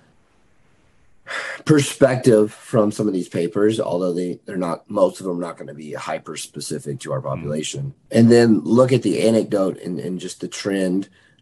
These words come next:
Speaker 1: that we see over time, and then combine those and be like, "Look, like, there's value in both, but I, I am going to place more value in, in this just because in general over time, like,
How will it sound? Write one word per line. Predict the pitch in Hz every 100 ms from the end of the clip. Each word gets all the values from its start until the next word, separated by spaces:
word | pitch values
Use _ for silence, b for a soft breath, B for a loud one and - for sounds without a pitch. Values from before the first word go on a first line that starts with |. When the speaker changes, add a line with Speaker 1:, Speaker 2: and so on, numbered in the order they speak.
| -
Speaker 1:
that | 76
we | 98
see | - 98
over | 95 90 87
time, | - 90 85 90 110 b b b b -
and | 123
then | 127 127
combine | 147 127 101 135
those | 131 123 123
and | 135
be | 120 127
like, | 117 110
"Look, | 123 147 127
like, | 107 98
there's | - 110
value | 101 90 92 101 101
in | 101
both, | 95 104 113 135 -
but | 90 87 -
I, | 98 82
I | 80
am | 82 90
going | 85 90
to | 82
place | - 87
more | 87 87
value | 82 80 80 85 80 78
in, | 78 76 b b b b
in | 107 101
this | 90 117 -
just | - -
because | - - 90 85
in | 90
general | 82 90 101 95
over | 87 82
time, | 73 78 85 98
like, | 78 73 -